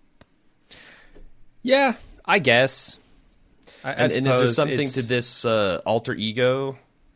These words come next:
Speaker 2: uh, transformational aspect with
Speaker 1: With
Speaker 2: Ed
Speaker 1: Ed,
Speaker 2: becoming a
Speaker 1: maybe.
Speaker 2: badass and Hansi wanting to transition,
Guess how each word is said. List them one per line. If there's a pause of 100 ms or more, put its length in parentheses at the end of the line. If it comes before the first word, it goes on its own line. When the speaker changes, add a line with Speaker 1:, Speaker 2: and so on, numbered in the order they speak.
(640)
Speaker 2:
uh,
transformational
aspect
with
Speaker 1:
With
Speaker 2:
Ed (100)
Speaker 1:
Ed,
Speaker 2:
becoming
a
Speaker 1:
maybe.
Speaker 2:
badass
and
Hansi
wanting
to
transition,